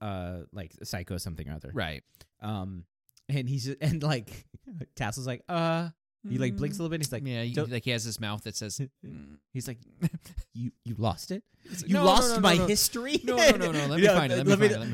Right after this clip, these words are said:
Speaker 1: it's
Speaker 2: find it."
Speaker 1: around here somewhere. <laughs> Around here somewhere. And that's when it, like, I'll find it in a jiffy. And
Speaker 2: So,
Speaker 1: that's where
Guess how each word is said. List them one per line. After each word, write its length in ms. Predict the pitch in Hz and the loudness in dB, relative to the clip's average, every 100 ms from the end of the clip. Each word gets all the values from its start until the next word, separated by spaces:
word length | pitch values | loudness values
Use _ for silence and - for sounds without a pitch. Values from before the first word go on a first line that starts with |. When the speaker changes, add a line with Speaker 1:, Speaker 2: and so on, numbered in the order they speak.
| 240 | 2
Speaker 1:
it's 100 | 226 | 4
Speaker 2:
find 100 | 247 | 8
it." 20 | |
Speaker 1:
around 100 | 247 | 8
here 80 | 196 | 6
somewhere. 240 | 175 131 - _ | 2 0 -4 _
<laughs> 120 | 170 147 | 2 6
Around 360 | 208 233 196 | 6 6 6
here 100 | 147 | 4
somewhere. 440 | 127 185 147 117 117 | 2 2 2 -2 -4
And 180 | 156 156 | -2 2
that's 300 | 156 139 - | 2 0 -2
when 160 | 139 120 | -6 -6
it, 140 | - _ - | -10 _ -6
like, 300 | 110 104 - - 156 180 131 | -4 -4 -10 -18 -16 -10 -4
I'll 100 | 120 | 2
find 180 | 170 147 | 4 4
it 40 | |
in 100 | 123 | 0
a 40 | |
jiffy. 280 | 113 - 95 - | -2 -6 -6 0
And 160 | 147 | 2
Speaker 2:
So, 60 | 139 | 4
Speaker 1:
that's 180 | 117 - | 2 -2
where 140 | 123 | -6